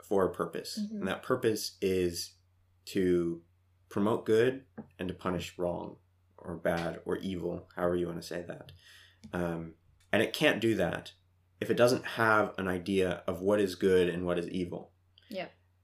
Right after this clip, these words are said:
Speaker 1: As Christians, we have clear standards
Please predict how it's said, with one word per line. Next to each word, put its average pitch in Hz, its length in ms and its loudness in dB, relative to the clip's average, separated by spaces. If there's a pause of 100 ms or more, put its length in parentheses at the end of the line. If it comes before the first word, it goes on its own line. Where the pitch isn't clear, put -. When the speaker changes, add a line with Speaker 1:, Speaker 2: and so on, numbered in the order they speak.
Speaker 1:
As 98 180 0
Christians, 151 580 4
we 107 120 -4
have 98 340 0 (640)
clear 139 840 2 (280)
standards 92 680 -2